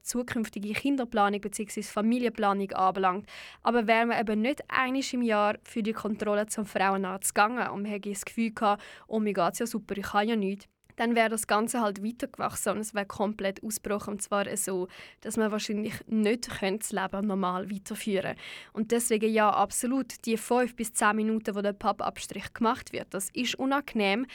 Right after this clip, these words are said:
aber das hat mich genug früh erkennen lassen, dass irgendetwas ja nicht gestimmt hat.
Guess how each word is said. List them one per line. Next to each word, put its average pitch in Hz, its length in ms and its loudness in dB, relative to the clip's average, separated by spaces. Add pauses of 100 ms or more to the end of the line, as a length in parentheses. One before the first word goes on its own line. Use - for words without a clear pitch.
(380)
aber 220 180 2
das 220 220 0
hat 220 300 0
mich 226 400 4 (240)
genug 254 480 2
früh 226 340 0
erkennen 226 640 0
lassen, 214 240 4
dass 214 240 -10
irgendetwas 233 640 -2
ja 214 100 2
nicht 202 200 -2
gestimmt 254 440 0
hat. 214 140 0